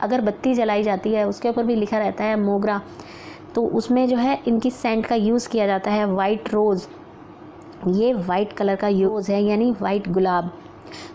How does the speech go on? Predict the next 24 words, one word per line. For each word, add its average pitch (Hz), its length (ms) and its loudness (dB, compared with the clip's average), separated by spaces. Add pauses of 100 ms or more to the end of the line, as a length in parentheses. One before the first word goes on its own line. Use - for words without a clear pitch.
(100)
तो 320 240 0
आप 240 380 0
इनमें 240 300 4
से 262 200 0
जिनको 214 400 2
भी 269 120 4
पहचानते 202 720 0
हैं 247 120 4
ना, 262 220 2
उस 226 120 -2
पर 254 200 0 (100)
आपको 196 300 -2
कर 202 180 0
देना 202 200 2
है 226 240 0 (180)
टिक। 269 120 -2 (680)
देख 254 140 -4
लेते 262 200 2
हैं 285 260 2
from 247 220 2
the 247 100 2
picture 294 280 0
given 226 320 2 (120)
above, 220 160 2